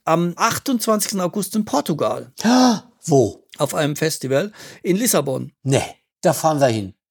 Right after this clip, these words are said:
Speaker 1: Das sind die drei Termine, die momentan bekannt sind. Angeblich gibt's noch einen in Ibiza, äh, aber das wirkte komisch im Ambrosia. Da, das habe ich nicht mit aufgenommen, weil ich konnte nicht verifizieren, dass sie da wirklich spielt.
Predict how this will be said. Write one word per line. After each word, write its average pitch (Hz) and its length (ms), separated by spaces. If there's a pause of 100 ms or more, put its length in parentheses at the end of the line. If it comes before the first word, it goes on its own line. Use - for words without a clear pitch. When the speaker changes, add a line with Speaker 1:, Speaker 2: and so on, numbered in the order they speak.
(100)
Speaker 1:
Das 190 200
sind 233 220
die 202 260
drei 170 300
Termine, 196 440
die 165 120
momentan 165 440
bekannt 170 380
sind. 214 160
Angeblich 190 540
gibt's - 200
noch 190 100
einen 175 180
in 165 100
Ibiza, 196 640
äh, 180 140
aber 175 560
das 170 360
wirkte 170 300
komisch 160 560
im 170 160
Ambrosia. 156 580
Da, 156 540
das 151 220
habe 156 140
ich 139 100
nicht 165 160
mit 170 120
aufgenommen, 147 520
weil 139 120
ich - 120
konnte 143 260
nicht 135 160
verifizieren, 139 560
dass 131 160
sie 131 80
da 127 160
wirklich 127 300
spielt. - 380